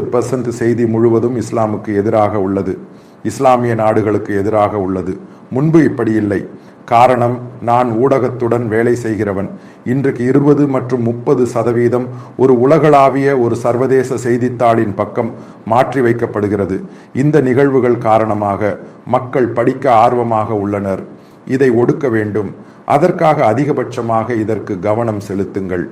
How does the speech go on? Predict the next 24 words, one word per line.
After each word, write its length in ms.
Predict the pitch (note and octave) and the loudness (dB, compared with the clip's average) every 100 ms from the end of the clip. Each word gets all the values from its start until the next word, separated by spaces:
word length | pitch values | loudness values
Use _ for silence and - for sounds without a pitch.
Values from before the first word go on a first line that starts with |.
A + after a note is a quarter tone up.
| - - - | -12 -20 -4
இது 180 | D3+ D#3+ | 2 4
ஆசிரியர் 600 | C#3 C3+ D#3+ E3 D3 B2 A#2 | 4 4 2 0 0 0 0
கொள்கையாக 540 | B2 C3 B2 A#2 A#2 G#2+ | 0 2 2 2 0 -2
மாறியது. 540 | G#2 G#2 G2 F2 F#2 E2+ - - - | -2 -2 -2 -2 -2 -2 -8 -20 -2
அதன் 300 | C3 E3 F#3 D#3+ | 2 2 2 2
ஒரு 100 | D3+ | 2
பகுதியாக 600 | C#3+ D3 E3 D#3+ C#3 C3 C#3 G#2 | 2 2 2 4 2 2 0 0
அப்போது 400 | A#2 - B2+ A2+ | -2 0 0 2
நடந்தது, 520 | A2 A#2 A#2+ G#2 G#2+ D#2+ - - - | 0 0 0 0 0 -2 -6 -16 -8
இந்த 220 | B2 B2 | -2 -2
பிரான்சில் 580 | A#2+ A#2 A#2+ C3 B2+ G#2+ | -2 0 0 0 -2 -2
நடந்தது. 540 | G2+ G#2 G#2+ G2+ F2+ F2+ - - - - | -2 -2 -2 -2 -2 -2 -4 -14 -20 -8
காரணம், 500 | - C3 D#3 C#3 A#2 G#2+ | 2 4 4 2 0 -4
இவர்களுக்கு 540 | B2 A#2+ B2+ B2 A#2+ A#2 | -4 0 0 0 -2 0
எதிராக 420 | A#2 A#2+ C#3 C3 B2 | 0 2 4 4 4
எழுதி 340 | A#2+ A2+ A#2+ B2 | 2 2 2 0
அடிக்கும் 400 | A2+ A2+ A#2 G#2+ | 0 -2 -4 -6
நிகழ்வு. 420 | G#2+ A#2+ A#2 G#2 F2+ - - - | -2 -2 0 -2 -4 -10 -16 -4
இது 240 | C3+ C#3 A2 C3 | -2 0 0 2
ஈரானில் 520 | E3 D3 C3 A#2+ G#2 - | 4 4 2 0 -4 -4
சென்றது 340 | A2+ A#2 G#2+ | -4 -4 -4
காரணமாக, 720 | - G#2+ A#2 A2+ A2+ A2+ A2 F#2+ - - - | 0 0 0 -2 -2 -2 -4 -8 -10 -20 -8
விருப்பமாக 720 | A#2 D3 E3 D#3 C3+ A#2+ B2 A#2+ | 0 2 2 0 0 0 -2 -4
இந்த 260 | A2+ G#2+ | -2 -2